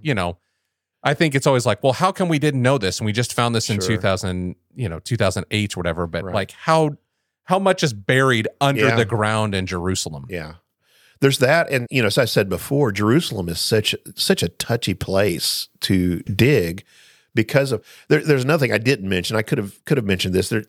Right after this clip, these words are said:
Speaker 2: it talks about the stone pavement. Uh, John t-, tells us that Jesus was brought out when in,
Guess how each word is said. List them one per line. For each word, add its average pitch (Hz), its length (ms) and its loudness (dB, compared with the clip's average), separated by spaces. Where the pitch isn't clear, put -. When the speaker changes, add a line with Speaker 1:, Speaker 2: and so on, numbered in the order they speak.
Speaker 2:
it 123 120 -6
talks 175 140 4
about 120 140 -2
the 90 60 -4
stone 123 440 0
pavement. 117 720 -2
Uh, 104 80 0
John 117 280 2
t-, 120 120 -2
tells 113 280 0
us 101 120 -4
that 104 100 0
Jesus 110 340 -2
was 101 140 -4
brought 104 280 4
out 101 320 2
when 95 300 -4
in, 95 200 -6